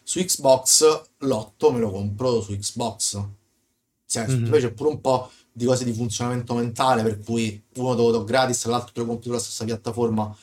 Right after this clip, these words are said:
Speaker 1: Secondo me ci sono molti sistemi in atto in Microsoft che non sono soltanto il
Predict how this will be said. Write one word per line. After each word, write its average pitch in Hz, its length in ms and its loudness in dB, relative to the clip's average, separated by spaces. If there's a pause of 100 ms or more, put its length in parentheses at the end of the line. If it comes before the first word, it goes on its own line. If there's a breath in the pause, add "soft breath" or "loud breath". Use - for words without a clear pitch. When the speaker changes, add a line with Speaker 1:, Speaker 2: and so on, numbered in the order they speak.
(280 loud breath)
Speaker 1:
Secondo 190 260 0
me 233 60 6
ci 220 80 2
sono 127 180 2
molti 143 300 0
sistemi 123 420 -2
in 123 80 -2
atto 120 480 -2
in 117 120 0
Microsoft 120 460 2
che 117 60 -4
non 113 120 -2
sono 131 160 0
soltanto 113 540 -2
il 117 380 0